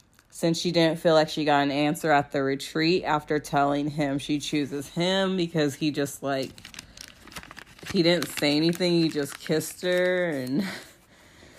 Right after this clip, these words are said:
that doesn't, <laughs>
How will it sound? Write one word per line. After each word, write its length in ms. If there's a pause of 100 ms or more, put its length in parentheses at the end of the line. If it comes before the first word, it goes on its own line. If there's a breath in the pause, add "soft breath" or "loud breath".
(920 loud breath)
that 500
doesn't, 500
<laughs> 840